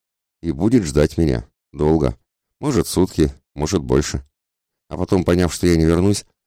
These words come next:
он заведёт мотоцикл, он сможет, я уверен, и поедет куда-нибудь навстречу своей судьбе. Сверху громыхнуло, а потом в рощу,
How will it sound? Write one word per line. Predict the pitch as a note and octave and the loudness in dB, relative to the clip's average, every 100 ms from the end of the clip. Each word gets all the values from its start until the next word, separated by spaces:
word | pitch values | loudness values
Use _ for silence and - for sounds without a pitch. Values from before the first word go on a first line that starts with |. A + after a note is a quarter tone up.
| _ | _
он | F2+ D#2+ | -6 0
заведёт | F2 E2+ F2+ | 2 2 0
мотоцикл, | F2 F2+ - - B1 B1 - | 0 -2 -2 -4 -4 -10 -10
он | G2+ | -10
сможет, | G#2+ F2+ A#1+ - | -2 -2 -2 -2
я | D#2 | 0
уверен, | D#2+ B1+ A#1 - _ _ _ | 0 0 -2 -8 _ _ _
и | - D3+ | -8 -4
поедет | A2+ A#2 F2 - | 2 2 2 2
куда-нибудь | F2+ G#2+ F#2 D#2+ - E2 | 2 4 4 2 -2 -4
навстречу | D#2 - E2 D#2+ D#2 | -4 -2 -4 -4 -6
своей | - C#2+ | -2 -2
судьбе. | - B1 A#1+ A#1+ _ _ _ _ _ _ _ _ _ | -2 -4 -4 -4 _ _ _ _ _ _ _ _ _
Сверху | - F2+ C#2+ - C2+ | -4 0 0 0 -2
громыхнуло, | C#2 C#2 - D#2+ F#2+ F#2 F#2 _ _ _ _ | 0 -2 -2 0 2 2 -2 _ _ _ _
а | E2 | -6
потом | G2+ A#2 G#2+ - | -4 0 0 0
в | E2 | 0
рощу, | G#2 B2+ - D#2 | 0 0 0 0